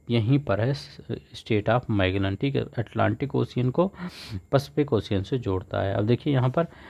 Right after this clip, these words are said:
बोथनिया की खाड़ी स्वीडन और फिनलैंड के मध्य स्थित है। तो ये भी क्वेश्चन बहुत बार पूछा गया है, बहुत बार नहीं, अभी दो हज़ार तीन में ही पूछा गया था कि बोथनिया की खाड़ी कहाँ पर है, तो दो-, बोथनिया खाड़ी स्वीडन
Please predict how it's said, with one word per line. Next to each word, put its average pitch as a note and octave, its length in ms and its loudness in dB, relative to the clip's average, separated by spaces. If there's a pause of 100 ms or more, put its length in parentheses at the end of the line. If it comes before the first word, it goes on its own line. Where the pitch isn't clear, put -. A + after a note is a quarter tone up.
(240)
बोथनिया D3 500 6
की D#3+ 160 0
खाड़ी C3 340 6
स्वीडन C3+ 500 4
और B2 200 6
फिनलैंड G#2+ 540 0
के B2+ 180 -4
मध्य G2+ 320 -2
स्थित - 340 -10
है। A2+ 60 -6
तो A2 120 -4
ये A2 80 4
भी B2 100 2
क्वेश्चन B2 400 -2
बहुत G#2 180 4
बार A#2 180 2
पूछा A2+ 320 -4
गया A#2 240 4
है, E3 100 0 (600)
बहुत B2+ 440 2
बार C#3 200 6
नहीं, D#3+ 200 6
अभी A#2 240 0
दो A#2 180 0
हज़ार B2+ 220 0 (100)
तीन C3+ 180 6
में C#3+ 160 4
ही C#3+ 160 4
पूछा A2 360 -4
गया G2+ 180 0
था F3 200 0 (440)
कि E3+ 140 2
बोथनिया B2 600 4
की C3+ 140 -4
खाड़ी A#2 320 2
कहाँ A2 340 2
पर B2 180 0
है, C#3 60 2
तो D3+ 220 -2
दो-, A#2 240 -2
बोथनिया G#2+ 600 0
खाड़ी G#2+ 480 -2
स्वीडन A2+ 720 0